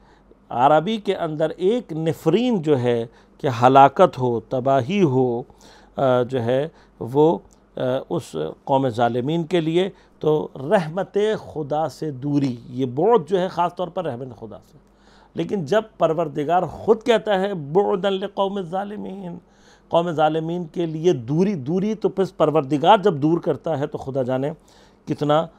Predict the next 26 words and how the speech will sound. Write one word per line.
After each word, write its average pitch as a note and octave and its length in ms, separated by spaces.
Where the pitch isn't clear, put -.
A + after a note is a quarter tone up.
دور D#3+ 280
کرتا F3+ 360
ہوگا، E3+ 280
اور F3 200
اس D3+ 220
دوری D#3+ 280
کا F3 120
نتیجہ C3+ 380
سوائے B2+ 340
تباہی B2 460
اور B2+ 260
ہلاکت A2+ 460
کے A#2+ 180
کچھ - 240
نہیں۔ - 140
ایک F3+ 220
اور F3 180
قرن F3+ 420
کہ D#3+ 100
جس D3 240
کو F3 200
اس F3+ 140
کے E3+ 140
اعمال D3 720
اور D3 160
انبیاء C#3+ 380